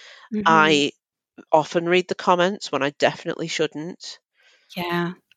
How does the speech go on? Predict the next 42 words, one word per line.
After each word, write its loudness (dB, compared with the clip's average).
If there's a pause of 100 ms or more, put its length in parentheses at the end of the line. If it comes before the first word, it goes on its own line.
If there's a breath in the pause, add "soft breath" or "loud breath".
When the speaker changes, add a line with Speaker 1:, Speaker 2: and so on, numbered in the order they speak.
Speaker 2:
But 2
Speaker 1:
Never 8
Speaker 2:
then 4
Speaker 1:
read 0
the -14
comments. -8 (200)
<laughs> -16
Speaker 2:
t-, 0
it's, 0
it, -2
that 4
is, 2
like, 2
the -2
number -4
one 0
self-care 0
is -6
don't -2
read -8
the -14
com-, -8
not -6
reading -8
the -10
comments. -6
Speaker 1:
Yeah. -6 (300 loud breath)
Speaker 2:
But -4
then 2 (1400)
there 4
are, 2 (160)
there 6
is -2
your 0
tribe 4
on 2
there 0
who -6
will -4
pick -4
you 0
up. 2